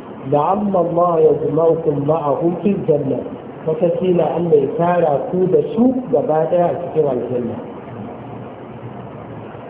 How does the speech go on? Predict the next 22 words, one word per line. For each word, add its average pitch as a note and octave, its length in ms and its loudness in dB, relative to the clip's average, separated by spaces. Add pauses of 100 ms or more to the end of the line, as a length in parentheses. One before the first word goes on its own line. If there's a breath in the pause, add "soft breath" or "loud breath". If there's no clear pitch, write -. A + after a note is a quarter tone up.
(600)
Alaiha G3+ 560 4 (120)
mala'ika. E3 680 0 (1120)
A E3 180 0
kan B3+ 160 2
wannan G3 480 4
wutan G3+ 320 4
akwai F3+ 320 2
mala'iku D3+ 560 0
wanda F3 320 2
aka E3 240 0
wakilta. C#3+ 720 -2 (1700)
Su G#3+ 240 6
ne F#3 240 4
suke F#3 320 2 (640)
yin G3 220 6 (320)
bin G3+ 260 4
umarnin D#3+ 560 2
Allah F#3 400 4
a C#3+ 40 0 (100)
cikin F#3 260 0
wannan D3 480 2
wutar. C#3+ 220 2